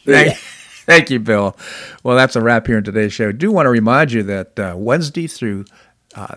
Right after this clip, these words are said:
Speaker 2: uh, Saturday nights, four to eight P M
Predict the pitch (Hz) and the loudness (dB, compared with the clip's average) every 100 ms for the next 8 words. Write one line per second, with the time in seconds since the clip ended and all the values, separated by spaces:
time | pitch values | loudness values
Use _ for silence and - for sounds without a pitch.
0 | - - 107 90 87 - - 120 131 143 | -18 -12 -10 -10 -14 -12 -8 0 4 4
1 | 104 107 95 113 107 104 - - - - | 2 -4 -6 -6 -6 -8 -14 -14 -16 -10
2 | 127 151 151 - 156 - 151 135 120 120 | -2 0 -2 -4 -4 -4 -2 0 0 -2
3 | 127 | -4